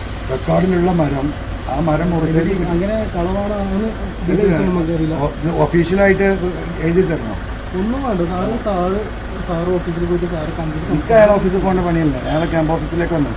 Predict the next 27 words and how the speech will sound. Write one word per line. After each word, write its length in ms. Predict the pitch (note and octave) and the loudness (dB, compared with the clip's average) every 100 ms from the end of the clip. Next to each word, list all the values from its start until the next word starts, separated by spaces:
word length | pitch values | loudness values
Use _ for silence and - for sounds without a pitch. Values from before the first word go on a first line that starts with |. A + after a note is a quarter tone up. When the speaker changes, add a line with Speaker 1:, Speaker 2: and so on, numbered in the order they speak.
| - - - | -8 -8 0
Speaker 1:
ഇതും 220 | D3 F3+ | 2 4
ഓഫീസാണ്. 540 | E3+ D#3 E3 D#3+ F#2+ D2+ - - - - - - - - - | 4 2 -2 -2 -4 -8 -12 -12 -14 -14 -14 -14 -14 -14 -6
എന്താ 140 | D#3 | 0
ഇതിന്റെ 180 | F#3 F#3+ | 2 2
പേര്? 520 | F3 F3 F3+ - - - - D3 | 2 4 2 0 -10 -16 -10 -4
പോലീസ് 280 | D#3+ E3+ | 0 0
ക്യാമ്പ് 240 | F3 E3 E3+ | 0 0 0
ഓഫീസ്, 240 | D#3+ E3 | -2 -4
എസ് 160 | D3+ - | -6 -2
പി 120 | F3 F3+ - - | 0 0 -2 -4
ക്യാമ്പ് 260 | D#3 E3 E3+ | -2 0 2
Speaker 2:
അതെ. 100 | E3 | 0
Speaker 1:
ഓഫീസല്ലേ? 480 | D#3+ F3 E3+ A2+ - - | 0 -2 -2 -4 -10 -14
Speaker 2:
അതെ. 240 | D3 D#3 E3+ | -12 -10 -8
Speaker 1:
ക്യാമ്പ് 300 | D3+ E3+ F3 | -4 -2 0
Speaker 2:
സാർ, 160 | E3+ E3+ | 2 2
Speaker 1:
ഓഫീസ്. 420 | F3 F3 - - | 2 2 0 -8
Speaker 2:
സാർ 160 | F3 F3 | -6 -4
അവിടെ 160 | F#3+ | -4
ഒരു 80 | G3 | -4
ബോർഡ് 300 | F#3+ F3 E3 | -4 -4 -2
എഴുതി, 200 | F#3+ F3 | -2 -2
അതും 240 | E3+ C#3+ D#3+ | -4 -6 -4
കൂടി 120 | E3+ | -4
ഒന്ന് 140 | F3 | -2
വായിച്ചാൽ 280 | F3+ D#3 E3+ | -4 -4 -6
കിട്ടും. 280 | E3+ E3 | -6 -8